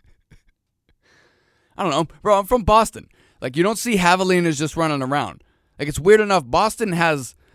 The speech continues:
turkeys just running around in certain neighborhoods. Like, my old neighborhood has turkeys. They have coyotes from the cemetery and shit like that. I've seen bobcats out here. I've seen rabbits. I've seen fucking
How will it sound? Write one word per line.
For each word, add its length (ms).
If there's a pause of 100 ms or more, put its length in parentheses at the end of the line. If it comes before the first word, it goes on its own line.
(200)
turkeys 680
just 260
running 300
around 420
in 140
certain 400
neighborhoods. 600
Like, 160
my 180
old 180
neighborhood 380
has 240
turkeys. 640 (300)
They 60
have 120
coyotes 640
from 240
the 80
cemetery 720
and 100
shit 200
like 180
that. 280 (760)
I've 180
seen 340
bobcats 680
out 180
here. 380 (100)
I've 160
seen 400
rabbits. 640 (540)
I've 180
seen 360
fucking 640